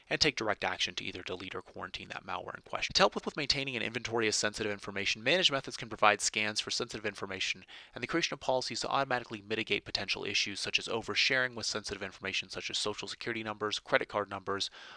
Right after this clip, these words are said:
ferpa, and I E P information. You can create policies to alert about specific ways sensitive information may be being sent or shared outside of the dom-, outside of the district, and there will also be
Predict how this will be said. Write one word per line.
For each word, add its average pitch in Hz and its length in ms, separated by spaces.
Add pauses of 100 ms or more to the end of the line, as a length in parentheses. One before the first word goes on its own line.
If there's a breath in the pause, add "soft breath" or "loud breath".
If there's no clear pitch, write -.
(140 loud breath)
ferpa, - 480
and 107 120
I 95 100
E 92 80
P - 160
information. 98 600 (480 loud breath)
You 110 80
can 113 140
create - 340
policies 110 500
to - 140
alert 98 260
about - 240
specific - 220 (240)
ways 120 220
sensitive 110 340
information 101 560
may 101 140
be 98 200
being 95 200
sent - 260
or - 60
shared 117 360
outside 98 320
of 92 100
the - 60
dom-, 98 200 (120)
outside 98 280
of 92 60
the 98 60
district, 139 460 (440 loud breath)
and 139 100
there 147 80
will 151 80
also - 200
be 139 160